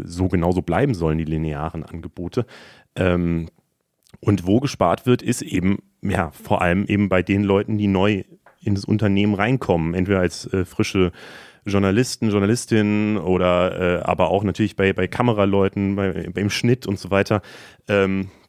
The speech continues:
und das bedeutet eben, dass die meisten entweder befristet angestellt werden, äh, oder ja, mit irgendwelchen seltsamen Arbeitsverhältnissen. Also ich selber bin arbeitnehmerähnlich angestellt, also <laughs> sowas wie ein Arbeitnehmer, nur halt ohne Vertrag. Das heißt, ich habe weniger Sicherheiten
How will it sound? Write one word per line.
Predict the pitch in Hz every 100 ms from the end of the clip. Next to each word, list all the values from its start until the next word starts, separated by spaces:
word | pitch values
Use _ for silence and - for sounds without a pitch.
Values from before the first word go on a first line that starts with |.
| _ _ _ _ _ _ - -
und | 107 95 - 90
das | 107
bedeutet | - - 95 110
eben, | - 107 107
dass | 104 -
die | - 98
meisten | 87 95 - 110 110 -
entweder | - 101 107
befristet | 104 - - - 113
angestellt | 101 107 104 - 107 104 -
werden, | 101 98 107 104 104 101
äh, | 95 95
oder | - 101 95 - _ - _ -
ja, | 95 98
mit | 95
irgendwelchen | 101 110 - 101 107 92
seltsamen | 101 131 - 98 101
Arbeitsverhältnissen. | 110 139 117 - 117 110 110 113 101 110
Also | 95
ich | -
selber | 117 131 123
bin | 113 107 - - - - _ _ -
arbeitnehmerähnlich | 98 107 113 107 104 107 117 98 - 95 127 147 135 -
angestellt, | 113 139 131 - 110 131 143
also | 107 98
<laughs> | 104
sowas | - 123
wie | 117
ein | 104
Arbeitnehmer, | 92 120 110 104 117 117
nur | 98 101
halt | 98 -
ohne | 101 101
Vertrag. | 98 - 90 101 165
Das | - 107
heißt, | 95 -
ich | -
habe | 95
weniger | 107 113 110
Sicherheiten | 135 143 120 117 -